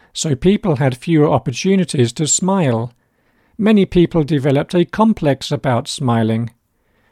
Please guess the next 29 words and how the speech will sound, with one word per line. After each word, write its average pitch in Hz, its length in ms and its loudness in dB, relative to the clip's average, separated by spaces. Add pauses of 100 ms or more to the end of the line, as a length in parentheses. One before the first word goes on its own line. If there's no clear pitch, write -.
I 220 200 4
want 180 280 0
people 151 340 0
to 165 140 -6
smile 143 600 0 (140)
for - 180 -8
their 135 160 2
physical 175 640 0 (200)
and 196 280 0
mental 139 460 -2
well-being." 127 720 0 (1400)
Smile 240 440 0
coaches 170 460 2
in 135 120 2
Japan 123 500 0
may 175 160 0
be 127 160 -2
busy 127 480 0
for 175 220 -2
some 196 360 -2
time 135 380 0
to 170 120 -6
come. 170 420 0 (800)
A 127 160 2
recent 147 500 0
survey 135 640 4 (220)
by 151 260 0
Libo 143 640 2
Research 165 720 -2